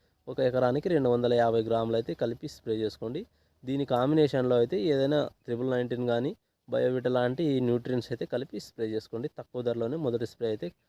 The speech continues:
అయిపోతుంది. So, మనం ఈ మిరప పంటలో చాలామంది మొదటి స్ప్రే చేసిన వాళ్ళ రైతులైతే ఇప్పుడు రెండు స్ప్రేయింగ్ చేయాల్సిన వాళ్ళు కూడా ఉన్నారు కాబట్టి ఈ రెండు స్ప్రేయింగ్ అయితే ఏం చేసుకోవాలని తెలుసుకున్నట్లయితే,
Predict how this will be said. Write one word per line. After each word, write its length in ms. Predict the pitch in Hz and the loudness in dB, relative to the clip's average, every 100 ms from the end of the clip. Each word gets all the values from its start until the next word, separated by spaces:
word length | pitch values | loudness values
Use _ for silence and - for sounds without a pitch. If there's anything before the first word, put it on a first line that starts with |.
| _ _ | _ _
అయిపోతుంది. 560 | - 113 110 107 110 113 _ _ _ - | -6 -6 -6 -6 -6 -6 _ _ _ -12
So, 60 | 156 | -8
మనం 260 | 160 165 | -6 -6
ఈ 120 | 151 | -6
మిరప 380 | 147 135 135 143 | -4 -4 -4 -4
పంటలో 540 | 165 156 147 139 175 - - | -2 0 0 0 -2 -4 -6
చాలామంది 420 | 127 135 143 143 135 | -4 -2 -4 -6 -4
మొదటి 360 | 127 123 147 | -2 -2 -4
స్ప్రే 280 | 143 - 151 143 | -6 -4 -4 -2
చేసిన 280 | 139 139 135 | -4 -2 0
వాళ్ళ 300 | 131 131 127 | 2 4 4
రైతులైతే 500 | 127 117 120 120 185 | 2 2 0 0 0
ఇప్పుడు 260 | 165 147 | -2 -2
రెండు 220 | 131 127 | 0 0
స్ప్రేయింగ్ 460 | 147 - 143 139 127 | 0 -2 -2 -2 0
చేయాల్సిన 420 | 131 127 120 123 | 2 2 0 -2
వాళ్ళు 260 | 120 117 117 | 2 2 2
కూడా 160 | 117 | 2
ఉన్నారు 260 | 113 110 107 | 0 0 -2
కాబట్టి 400 | 110 110 131 226 - _ _ - | -2 -2 -2 -8 -12 _ _ -6
ఈ 100 | 151 | -4
రెండు 260 | 135 135 180 | -2 0 -2
స్ప్రేయింగ్ 420 | - 170 165 156 | -4 -2 0 0
అయితే 180 | 147 147 | 0 0
ఏం 320 | 123 117 117 | 0 0 0
చేసుకోవాలని 580 | 113 - 117 113 110 101 | -2 -2 -4 -2 -4 -6
తెలుసుకున్నట్లయితే, 1000 | 107 98 - 110 107 104 107 101 180 | -8 -10 -10 -6 -6 -2 -4 -4 -8